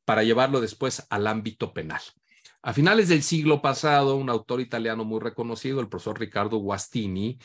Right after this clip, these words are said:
escribió un texto muy importante al, que, al que le llamó la constitucionalización del ordenamiento jurídico.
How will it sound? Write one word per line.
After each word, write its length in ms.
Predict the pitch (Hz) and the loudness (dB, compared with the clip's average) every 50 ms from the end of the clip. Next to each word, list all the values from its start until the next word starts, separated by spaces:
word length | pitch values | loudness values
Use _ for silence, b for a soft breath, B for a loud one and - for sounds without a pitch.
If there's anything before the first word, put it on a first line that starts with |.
| B B B B B B - | B B B B B B -6
escribió 420 | 123 113 - - 131 135 143 170 | -4 -2 0 2 2 4 6 4
un 100 | 180 170 | 4 4
texto 280 | - 180 170 - - 160 | 2 0 0 0 0 0
muy 180 | 151 156 156 | 0 0 0
importante 600 | 156 151 147 151 143 135 - - 135 135 131 - 143 | 0 0 0 0 0 0 0 0 0 0 0 0 -2
al, 360 | 127 120 113 - - 131 - _ | -2 -2 -4 -6 -10 -16 -16 _
que, 140 | - - - | -16 -12 -6
al 320 | - 104 104 107 101 95 | -4 -2 -2 -2 -4 -2
que 100 | - 117 | -2 0
le 140 | 107 104 101 | 0 0 0
llamó 320 | 101 104 104 117 127 139 147 | 0 0 0 2 2 2 2
la 260 | 139 127 117 113 - | 2 0 -2 -2 0
constitucionalización 1600 | - 160 165 175 170 160 - - - 147 139 - 131 117 - 123 113 110 107 104 104 104 - 110 104 - - 131 135 147 156 160 160 B B B B B | 0 2 4 4 2 2 0 -2 -4 -8 -8 -6 -8 -6 -4 -2 -2 -2 -2 -2 -4 -4 -6 -6 -4 0 2 2 4 2 2 0 -4 B B B B B
del 240 | - 120 113 113 117 | -2 0 2 4 4
ordenamiento 840 | 110 107 110 110 107 107 110 113 120 120 117 113 - 123 110 107 | 4 4 2 0 0 0 -2 -2 -2 -2 -4 -4 -2 -2 -2 -2
jurídico. 720 | 104 - - - 87 82 80 78 - - _ - - - | -2 -6 -10 -10 -10 -10 -10 -14 -16 -20 _ -20 -20 -20